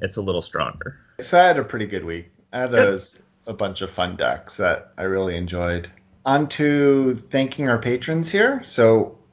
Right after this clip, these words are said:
Speaker 2: um, as always, we like to thank our patrons for helping support this show. We do have a Patreon,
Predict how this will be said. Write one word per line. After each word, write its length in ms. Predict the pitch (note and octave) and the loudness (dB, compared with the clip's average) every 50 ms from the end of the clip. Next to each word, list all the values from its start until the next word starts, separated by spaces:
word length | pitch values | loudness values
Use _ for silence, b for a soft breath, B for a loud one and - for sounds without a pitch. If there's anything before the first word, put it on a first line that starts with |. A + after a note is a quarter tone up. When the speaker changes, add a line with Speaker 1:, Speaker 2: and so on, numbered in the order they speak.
| _ _ _ _ _ _ _ - | _ _ _ _ _ _ _ -2
Speaker 2:
um, 300 | G#2 G#2+ G#2+ G#2+ G2+ - | -2 0 0 0 -2 0
as 240 | - A#2 B2+ B2 C3 | 0 0 0 2 4
always, 340 | B2 A#2+ B2+ D3 D#3+ E3 D#3+ | 4 6 6 4 4 2 2
we 60 | C#3 A#2+ | 4 4
like 200 | A2+ A2 A2 - | 4 4 4 4
to 120 | A#2+ G#2+ G2+ - | 2 2 2 2
thank 260 | - A2+ A2 G#2+ A2+ | 0 -2 0 0 0
our 80 | A2 | 0
patrons 540 | G#2+ G#2+ G#2+ G#2+ G#2 - C#3+ C#3+ D3+ D3+ - | 0 0 0 -2 0 -2 -2 -4 -4 -4 -4
for 180 | - B2 A2 G#2 | 0 0 2 2
helping 340 | G2+ G2+ F#2 - A2 G#2 G2 | 2 2 0 0 0 -4 -4
support 360 | - - - - G2+ G2 - | -4 -8 -4 -2 -2 -2 -2
this 140 | - F2 - | -2 -2 -4
show. 400 | - - A2 A#2 C#3+ E3+ F3+ - | -2 0 2 2 2 2 0 -4
We 140 | - A#2 G#2 | -4 -4 -2
do 180 | G2 G#2+ G#2 G2+ | -2 -2 -2 0
have 280 | G#2 G#2+ G#2+ A2 G#2 | 2 2 2 2 2
a 40 | A2+ G#2+ | 0 -2
Patreon, 720 | - G#2+ G2 G2 - A2+ A#2+ B2 C#3 E3 G3 G3 A#3+ | -2 -4 -6 -4 -2 -2 0 0 0 0 -2 -4 -8